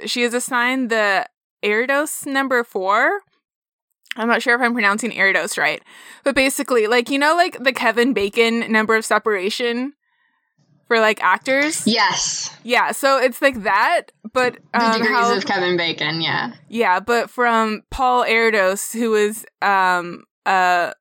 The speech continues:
Speaker 1: who was a mathematician who wrote, like, fifteen hundred papers and was, like, this big important deal. But yeah, so there's, like, a math version,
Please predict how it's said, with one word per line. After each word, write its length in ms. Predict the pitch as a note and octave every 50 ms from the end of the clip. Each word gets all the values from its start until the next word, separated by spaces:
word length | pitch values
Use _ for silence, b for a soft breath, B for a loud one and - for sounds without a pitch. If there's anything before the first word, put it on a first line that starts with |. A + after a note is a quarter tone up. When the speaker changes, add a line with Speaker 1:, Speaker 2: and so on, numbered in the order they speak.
| _ -
Speaker 1:
who 80 | G#3+ A#3
was 160 | A3 G#3+ G#3+
a 80 | A3 G#3+
mathematician 1200 | G#3 G3 G3 G3+ G#3+ - - G#3+ G3+ F#3+ - - - - _ - - A3+ G#3+ - - G#3+ G3+ G3 G3+
who 220 | A3 G3+ G3 F#3+
wrote, 180 | G3 G3 F#3+ F#3
like, 220 | - F3+ F#3 - _ _
fifteen 500 | - G#3+ G#3+ - - - A3+ A3 G#3+ G#3
hundred 420 | G#3+ G#3+ G#3+ G#3+ G3+ G#3 G3 G#3
papers 680 | - A3+ A3 A3 G3+ - G3 F3 E3+ E3+ F3 F3+ F#3+ G3
and 120 | G#3 G3+
was, 160 | G#3 G#3 G#3 F#3+
like, 200 | G3+ F#3+ G3 -
this 180 | - G3+ - - - - - F3+
big 200 | G3+ G3 F3+ F#3+
important 380 | G#3 G#3+ - G#3 - - F#3+
deal. 400 | F#3 F#3 F3 D#3+ A2 E3 G3+ B B B B B B B B B B B B B B _
But 100 | - G#3+ G#3+
yeah, 200 | G#3 E3+ D#3+ G#3
so 120 | - B3
there's, 220 | B3 B3 A#3+ C4
like, 140 | C4+ C4+ C4
a 60 | A#3+ B3
math 340 | B3 G#3+ F#3+ A3+ C#4+ - -
version, 560 | A#3 G#3 G3 G3 G3+ G3 F#3+ F#3 F#3+ F#3+